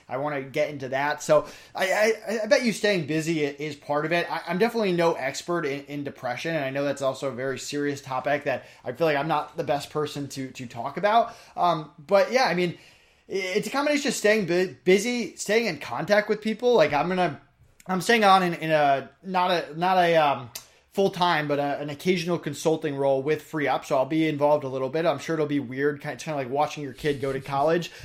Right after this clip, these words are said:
Speaker 1: Um, but I wanna continue to talk to Cheeks and Jane and Marius and stay in touch with, with these awesome people and hopefully work with Connor and Russell on, on future projects. And it, it, th-, there's always, there's always a way out of it. I mean, the, if,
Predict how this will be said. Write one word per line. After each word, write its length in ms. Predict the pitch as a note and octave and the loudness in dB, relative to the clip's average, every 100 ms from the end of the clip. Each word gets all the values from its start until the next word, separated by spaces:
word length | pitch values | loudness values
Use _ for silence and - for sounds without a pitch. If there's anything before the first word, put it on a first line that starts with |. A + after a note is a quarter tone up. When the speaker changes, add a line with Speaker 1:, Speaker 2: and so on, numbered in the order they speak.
| - | -4
Speaker 1:
Um, 260 | E3+ E3+ C#3 | 0 0 4
but 200 | G3+ D#3+ | 4 6
I 120 | F#3+ | 4
wanna 240 | G#3+ A3 | 4 4
continue 340 | G3+ G3 G#3+ A#3 | 0 -2 0 0
to 40 | |
talk 220 | C4+ C4 F3+ | 2 2 0
to 60 | |
Cheeks 300 | D3+ G3 E3 | 0 0 0
and 100 | D#3+ | 0
Jane 220 | D#3+ F3 | 4 4
and 100 | E3 | 4
Marius 320 | D#3 F3 D#3+ D3 | 2 2 2 -2
and 140 | C#3+ | -6
stay 180 | D#3+ F#3+ | -4 -4
in 80 | E3 | -2
touch 300 | E3 E3+ D#3+ | 0 0 0
with, 200 | D#3 D3 | -4 -4
with 120 | D#3 | -6
these 180 | D3+ C#3+ | -4 -2
awesome 300 | D3 D3 - | -2 -4 -6
people 320 | D#3+ F3+ F#3+ | -6 0 0
and 100 | C#3+ - - - | 0 -6 -20 -2
hopefully 340 | F#3+ G3 F3+ | 0 2 2
work 260 | C#3+ F3+ F#3 | 2 0 0
with 140 | E3 | -4
Connor 300 | F3+ F3+ F3+ | -4 -2 -2
and 100 | D3 | -2
Russell 300 | D3 D#3 F3+ | -2 0 0
on, 180 | D#3 B2+ | 0 0
on 180 | C#3+ C#3 | -4 -8
future 320 | E3 E3+ D#3+ | -8 -6 -6
projects. 600 | - C#3 D3+ F#3 G3+ F3+ | -4 -2 0 -2 -2 -4
And 160 | D#3 - - - - - | -8 -10 -20 -20 -10 0
it, 240 | E3+ E3 | 0 0
it, 280 | E3+ F3+ F#3+ | -10 -10 0
th-, 180 | A3 - | 0 4
there's 180 | G#3+ A3 | 4 6
always, 400 | C4 C4 A#3+ F#3 - - G3+ | 6 6 4 2 -2 -6 -4
there's 180 | A3+ | 4
always 240 | C#4 C#4 G#3+ | 8 8 6
a 80 | F#3 | 6
way 220 | E3+ D3+ | 6 6
out 180 | C3 C#3+ | 4 0
of 120 | A2 | -2
it. 160 | A2 | -6
I 60 | B2 | -6
mean, 240 | D3 D3 - - - | -6 -8 -10 -10 2
the, 320 | D#3+ - E3+ | 2 2 -2
if, 120 | D#3 | -4